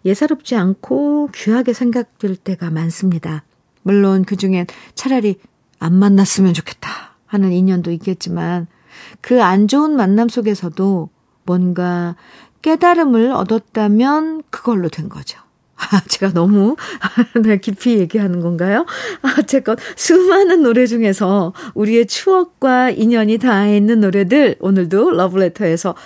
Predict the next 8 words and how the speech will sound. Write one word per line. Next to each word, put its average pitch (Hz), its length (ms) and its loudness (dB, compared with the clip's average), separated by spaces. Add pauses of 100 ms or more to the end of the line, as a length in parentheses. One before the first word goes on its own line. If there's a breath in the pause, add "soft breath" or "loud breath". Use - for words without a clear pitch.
(140)
반갑게 214 840 -4 (560 loud breath)
즐겨주시고요. 175 1160 -2 (360)
음, 220 760 -4 (760 loud breath)
레터님, 247 800 0 (240)
어, 151 680 -6 (100)
레터님. 165 640 -6 (400)
닉네임이 170 680 0
레터네요. 156 720 -6